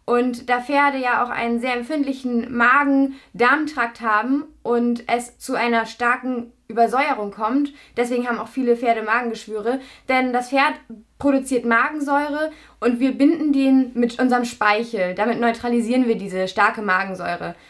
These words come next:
Wenn ein Pferd aber über den ganzen Tag nur kleine Mengen Heu und dann viel Kraftfutter bekommt, aber kein Raufutter als Ausgleich,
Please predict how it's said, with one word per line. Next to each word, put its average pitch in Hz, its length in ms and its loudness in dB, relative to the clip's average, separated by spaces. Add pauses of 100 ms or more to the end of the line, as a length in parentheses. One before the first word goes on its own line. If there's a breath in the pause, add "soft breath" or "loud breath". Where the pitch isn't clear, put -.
(140 soft breath)
Wenn 240 140 0
ein 269 100 4
Pferd 294 340 -2
aber 240 360 2
über 240 120 -2
den 240 120 -2
ganzen 285 280 -2
Tag 247 360 -2 (340 soft breath)
nur 247 360 4
kleine 240 680 0 (400)
Mengen 262 400 4
Heu 262 420 2
und 220 160 -4
dann 214 360 -4 (160 loud breath)
viel 277 240 2
Kraftfutter 269 540 -2
bekommt, 233 420 2
aber 226 180 2
kein 254 460 -4 (200)
Raufutter 262 460 2
als - 180 0
Ausgleich, 254 520 0